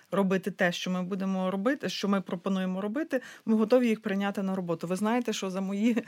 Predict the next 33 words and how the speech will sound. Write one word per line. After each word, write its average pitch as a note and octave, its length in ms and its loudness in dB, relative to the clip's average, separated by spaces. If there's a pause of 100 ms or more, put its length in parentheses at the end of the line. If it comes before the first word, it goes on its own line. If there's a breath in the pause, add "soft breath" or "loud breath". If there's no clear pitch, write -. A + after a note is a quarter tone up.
(120)
<laughs> - 180 -16
роки G#3+ 300 0
праці, A3+ 340 -2
праці A#3 380 2
в G3 260 -4
Британській G#3+ 360 2 (180)
Раді, B3+ 220 4
на A3+ 180 6
жаль, G3+ 320 4
я E3+ 120 2
констатую G3 480 -4
той G3 140 -4
факт, B3+ 260 -8
що F#3+ 220 -4 (360 loud breath)
люди A3 240 6
не A3+ 140 8
подаються A3 480 0
до G3 140 -2
нас. E3 320 -2
І G3 80 -2
я B3 120 4
думаю, A#3+ 320 4
що G3+ 140 -8
тут A3+ 200 -8
основний A3 360 2
фактор — D3+ 460 -6 (300 loud breath)
англійська A3 460 2
мова, F3 320 2
знання G3 360 0
англійської G3+ 460 -2
мови. D#3 220 -2
Тобто F#3+ 200 -4
нам C4 300 0